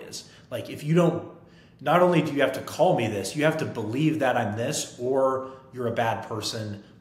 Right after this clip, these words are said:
or maybe, like, you have to pay a fine or some jail time or some shit. Like,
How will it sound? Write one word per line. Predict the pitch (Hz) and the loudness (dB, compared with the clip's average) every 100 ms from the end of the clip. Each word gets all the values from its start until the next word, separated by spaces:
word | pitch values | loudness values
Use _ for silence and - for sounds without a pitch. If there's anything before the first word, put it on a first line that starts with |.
| - | -6
or | 131 127 123 120 - - - - | 0 4 6 4 2 -4 -14 -20
maybe, | 120 113 117 113 113 | -10 -6 -4 -6 -8
like, | 107 - | -10 -10
you | 110 | -8
have | 107 | -8
to | 110 | -8
pay | 101 - 127 | -16 -12 -8
a | 104 | -8
fine | - 107 107 | -6 -6 -6
or | 107 | -6
some | 104 104 | -6 -6
jail | 98 101 | -4 -6
time | - 98 | -4 -8
or | |
some | - | -8
shit. | 101 101 98 - - - - | -8 -6 -6 -8 -16 -14 -6
Like, | 104 98 | -6 -6